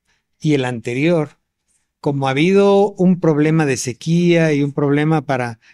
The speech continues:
eh, en general, la alimentación en Corea, ellos han quitado el arancel a los productos agrícolas del Ecuador.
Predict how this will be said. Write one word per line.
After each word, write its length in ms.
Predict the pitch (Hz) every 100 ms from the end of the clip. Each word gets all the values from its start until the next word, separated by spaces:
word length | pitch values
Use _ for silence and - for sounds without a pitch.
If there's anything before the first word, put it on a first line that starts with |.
| _ -
eh, 280 | 131 135 135
en 80 | 120
general, 280 | 151 151 165
la 40 |
alimentación 640 | 151 143 135 127 123 156
en 80 | 160
Corea, 360 | 170 165 156 160 - - -
ellos 260 | 160 180 175
han 160 | 175
quitado 400 | 185 160 160 165
el 100 | 170
arancel 580 | 156 160 156 151 151 180 _
a 120 | 139
los 220 | 131 135 -
productos 500 | 135 143 147 175 135
agrícolas 540 | 127 165 165 165 120
del 120 | 123
Ecuador. 320 | 113 107 -